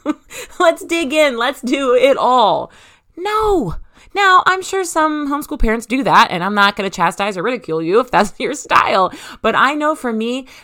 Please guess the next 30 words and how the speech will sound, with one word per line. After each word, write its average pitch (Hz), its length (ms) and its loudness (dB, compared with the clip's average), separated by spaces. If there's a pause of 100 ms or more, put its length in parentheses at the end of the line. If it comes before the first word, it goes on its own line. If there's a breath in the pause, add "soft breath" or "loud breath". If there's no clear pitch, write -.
there 240 160 4
is 214 180 0
no 208 220 0
way 208 280 2
I 170 160 4
would 180 220 -4
have 185 300 -2
success - 480 0
with 185 100 -10
my 175 180 2
kids 196 460 2
<laughs> - 0 -
in 160 140 -6
homeschooling 175 760 -4
them 233 200 -4
right 254 160 -6
now 262 240 -4 (280 loud breath)
if - 220 -6
I 170 160 4
wasn't 226 380 -2
disciplined 165 640 -2
in 175 160 -6
keeping 233 360 -6
a 277 60 -4
routine 190 540 -6
and 170 180 -8
showing 170 400 -4
up - 200 -2
consistently 165 760 -6
daily. 139 580 -6